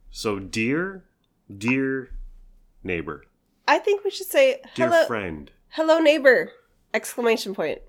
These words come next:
Speaker 1: Hello, neighbor. I would go, I'd go with "Dear neighbor," comma. <laughs>
Speaker 2: That's very formal, I feel like.
Speaker 1: And <laughs> I, I,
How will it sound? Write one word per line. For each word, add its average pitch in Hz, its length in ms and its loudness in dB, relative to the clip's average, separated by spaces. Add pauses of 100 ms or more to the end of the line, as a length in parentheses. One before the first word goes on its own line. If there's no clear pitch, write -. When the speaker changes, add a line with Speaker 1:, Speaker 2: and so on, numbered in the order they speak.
(120)
Speaker 1:
Hello, 120 320 0
neighbor. 131 640 0 (1600)
I 117 80 2
would 170 260 0
go, 147 420 0
I'd 147 200 -2
go 165 120 -2
with 110 300 -4
"Dear 120 240 0
neighbor," 87 520 -2
comma. 80 420 -12 (480)
<laughs> - 540 -16
Speaker 2:
That's 247 180 -2
very 302 220 4
formal, 170 680 -6 (100)
I - 100 -12
feel - 180 -12
like. - 180 -8 (260)
Speaker 1:
And 285 480 2
<laughs> - 1700 -10
I, 117 60 -4
I, 104 560 -4